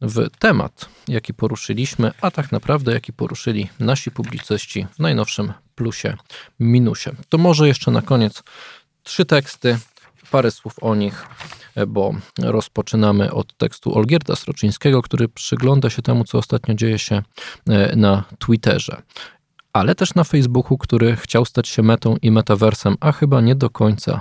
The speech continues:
mu to, e, wychodzi. Dobro ludzkości w trybach Twittera i Olgierd Sroczyński. Dalej Michał Kolanko przygląda się temu, mm, jak tak naprawdę będzie wyglądała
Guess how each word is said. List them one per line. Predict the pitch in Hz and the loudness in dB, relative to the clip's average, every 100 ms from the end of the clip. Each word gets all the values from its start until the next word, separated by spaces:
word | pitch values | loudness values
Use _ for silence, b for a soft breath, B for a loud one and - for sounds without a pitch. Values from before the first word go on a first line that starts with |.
| - | -2
mu | 104 | -2
to, | - 101 - B B B | 0 -4 -4 B B B
e, | 107 - 104 | -2 0 0
wychodzi. | 101 - - - 82 | -2 -2 -4 -4 -6
Dobro | 113 170 165 151 | 2 4 6 4
ludzkości | 135 - 143 - 123 113 _ _ | 2 0 -2 0 -2 -2 _ _
w | |
trybach | - 131 120 - | 2 2 2 -2
Twittera | - - 110 107 - | -6 0 2 2 0
i | - | 0
Olgierd | 120 107 107 - | 0 0 -4 -8
Sroczyński. | - - 151 151 - 131 117 B B B | -18 -4 2 2 0 -4 -4 B B B
Dalej | 135 143 123 | 2 4 4
Michał | 120 175 - 139 | 4 2 2 -2
Kolanko | - 151 151 143 131 B B | 0 2 2 2 -2 B B
przygląda | - 123 123 131 117 | -6 0 2 2 0
się | - | -4
temu, | - 113 110 107 B B B - | -2 2 2 0 B B B -2
mm, | 110 104 104 101 - 95 | 2 4 2 0 -2 -4
jak | 98 113 165 180 - - 113 | -2 2 2 0 -8 -6 -4
tak | 107 - | -4 -4
naprawdę | 85 - 113 117 113 101 107 B B - | -6 -2 0 0 2 0 0 B B -4
będzie | 107 123 139 117 110 110 B - | 2 4 4 4 0 -2 B -4
wyglądała | 107 101 95 98 104 | -2 0 2 4 4